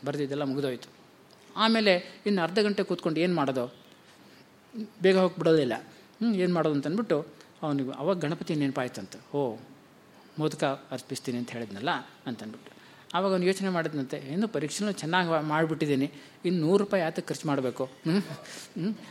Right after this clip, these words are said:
ಸ್ವಲ್ಪ ಕಡಿಮೆ ಮಾಡಿದ್ರೆ ಆಯ್ತಲ್ಲ" ಅಂತಂದ್ಬಿಟ್ಟು ಅವನು ಯೋಚನೆ ಮಾಡಿದ್ನಂತೆ. ಹ್ಮ್? ಆ ನೂರು ರೂಪಾಯಿ, ನೂರು ರೂಪಾಯಿಗೆ ಎಷ್ಟೆಷ್ಟಾಗುತ್ತೆ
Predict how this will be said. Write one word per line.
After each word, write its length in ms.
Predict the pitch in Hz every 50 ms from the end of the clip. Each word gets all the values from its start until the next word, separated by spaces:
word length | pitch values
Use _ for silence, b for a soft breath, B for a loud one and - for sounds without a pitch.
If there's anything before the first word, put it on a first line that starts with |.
| - -
ಸ್ವಲ್ಪ 220 | - 185 202 202
ಕಡಿಮೆ 320 | 165 - 165 165 190 233
ಮಾಡಿದ್ರೆ 320 | 220 202 175 180 170 170 156
ಆಯ್ತಲ್ಲ" 300 | 143 147 147 156 156 139 123 120 - - - - - - -
ಅಂತಂದ್ಬಿಟ್ಟು 480 | 214 214 202 202 180 170 180 175 175 151
ಅವನು 120 | 143 139
ಯೋಚನೆ 240 | 135 135 135 135 127
ಮಾಡಿದ್ನಂತೆ. 540 | 117 107 101 107 110 107 87 82 - - -
ಹ್ಮ್? 260 | - 175 208 233 - - - - B B B B B B B B B
ಆ 80 | 202 180
ನೂರು 180 | 170 180 196
ರೂಪಾಯಿ, 360 | 202 196 - 139 143 165 170 - - B B B B B -
ನೂರು 200 | 180 196 196 196
ರೂಪಾಯಿಗೆ 260 | 196 208 202 190 185
ಎಷ್ಟೆಷ್ಟಾಗುತ್ತೆ 760 | 165 - - 190 180 - 180 165 165 156 160 - 156 151 143